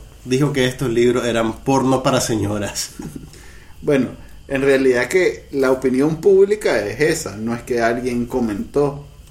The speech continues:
Speaker 1: Es
Speaker 2: Yo no
Speaker 1: porno para
Speaker 2: escuchaba,
Speaker 1: señoras.
Speaker 2: sí, yo no escuchaba a nadie decir
Speaker 1: Fíjate
Speaker 2: algo
Speaker 1: que
Speaker 2: lo
Speaker 1: eso,
Speaker 2: contrario,
Speaker 1: eso,
Speaker 2: pues.
Speaker 1: eso debieron haber puesto en la portada del libro, así, con un sellito. "Porno para señoras, socialmente aceptable".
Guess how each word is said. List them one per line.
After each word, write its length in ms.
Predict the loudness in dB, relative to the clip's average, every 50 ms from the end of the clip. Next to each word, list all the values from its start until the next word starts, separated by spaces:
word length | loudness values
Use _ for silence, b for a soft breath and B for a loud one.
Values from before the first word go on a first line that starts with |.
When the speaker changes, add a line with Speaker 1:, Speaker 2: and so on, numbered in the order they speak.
| -16 -12
Speaker 1:
Es 140 | -10 -4 0
Speaker 2:
Yo 120 | 2 4
no 40 | 4
Speaker 1:
porno 180 | 6 4 4
para 140 | 6 4 4
Speaker 2:
escuchaba, 220 | 6 4 4 4 4 2 0
Speaker 1:
señoras. 100 | 0 0
Speaker 2:
sí, 140 | 0 0 0
yo 120 | 0 0
no 100 | 2 0
escuchaba 460 | 0 2 2 2 4 4 2 2 2
a 40 | 0
nadie 240 | 0 0 2 2 2
decir 260 | 2 2 0 0 2 4
Speaker 1:
Fíjate 200 | 4 4 6 4
Speaker 2:
algo 80 | 4 4
Speaker 1:
que 40 | 6 6
Speaker 2:
lo 40 |
Speaker 1:
eso, 100 | 6 4
Speaker 2:
contrario, 260 | 4 4 4 6 6 6
Speaker 1:
eso, 140 | 6 4 2
Speaker 2:
pues. 140 | 2 2 2
Speaker 1:
eso 240 | 2 4 4 4 4
debieron 300 | 4 4 4 4 4 6
haber 240 | 6 6 6 4 2
puesto 520 | 0 0 0 0 0 -2 -2 -4 -4 -4 B B B B B -4 -4 -2
en 160 | 0 2 4 4
la 140 | 4 4
portada 500 | 2 0 -2 0 2 4 6 6 6 6
del 100 | 6 6
libro, 260 | 6 6 6 6 4 4
así, 180 | 2 2 2
con 140 | 2 2 2
un 100 | 2 2
sellito. 580 | 4 4 2 4 4 2 0 0 -2 -6 -6 -8 B B B B B B -6 -2
"Porno 360 | 0 0 2 2 2 2 4
para 180 | 4 4 4
señoras, 600 | 4 2 2 2 2 2 2 2 2 0 -4 -6 -6 -4
socialmente 840 | -2 2 2 2 2 4 4 4 4 4 4 4 4 4 2 2
aceptable". 960 | 2 2 2 0 0 0 0 2 2 2 2 2 2 0 0 -2 -4 -8 -8